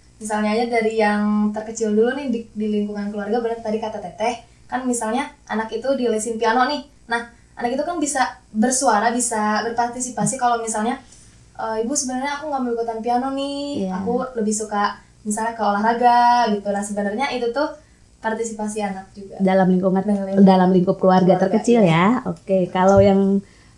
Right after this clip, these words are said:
Speaker 2: besarnya tadi ada berpartisipasi dalam musrembang
Speaker 1: Musrembang,
Speaker 2: kali ya, itu
Speaker 1: iya.
Speaker 2: untuk pembangunan.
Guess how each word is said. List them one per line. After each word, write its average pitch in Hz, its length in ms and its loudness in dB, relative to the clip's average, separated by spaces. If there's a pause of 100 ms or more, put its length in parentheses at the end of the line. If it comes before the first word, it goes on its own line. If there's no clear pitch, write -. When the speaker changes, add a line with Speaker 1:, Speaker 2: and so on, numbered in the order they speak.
Speaker 2:
besarnya 208 560 4
tadi 226 240 6
ada 202 80 8
berpartisipasi 196 800 6
dalam 196 240 8
musrembang 220 560 8
Speaker 1:
Musrembang, 196 160 4
Speaker 2:
kali 214 80 6
ya, 190 320 6
itu 196 160 2
Speaker 1:
iya. 226 80 6
Speaker 2:
untuk 196 240 4
pembangunan. 175 720 6